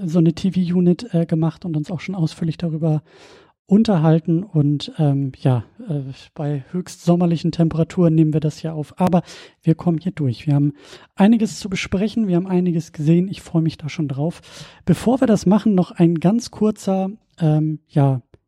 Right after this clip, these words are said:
Hinweis muss ich ja gar nicht sagen, weil alle, die es hier hören, haben ohnehin schon das, äh, Plus-Abo abonniert, aber,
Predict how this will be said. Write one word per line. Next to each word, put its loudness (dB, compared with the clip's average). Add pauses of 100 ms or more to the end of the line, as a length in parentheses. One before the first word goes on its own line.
Hinweis 0
muss -4
ich -8
ja -2
gar -2
nicht -4
sagen, 0
weil -2
alle, 0
die -2
es 0
hier -4
hören, 2
haben 0
ohnehin 2
schon -4
das, -8
äh, -4
Plus-Abo -4
abonniert, -4
aber, 0